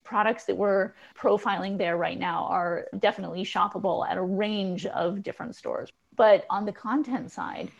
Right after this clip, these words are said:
we will have that up and running probably by May one.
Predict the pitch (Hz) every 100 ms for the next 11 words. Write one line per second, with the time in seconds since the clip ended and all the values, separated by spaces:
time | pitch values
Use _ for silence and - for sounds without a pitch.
0 | - - 202 240 226 202 - 202 190 226
1 | 202 196 175 214 247 277 254 - 202 185
2 | 170 180 175 180 - - 220 214 208 196
3 | 170 170 208 202 185 180 170 175 170 -
4 | -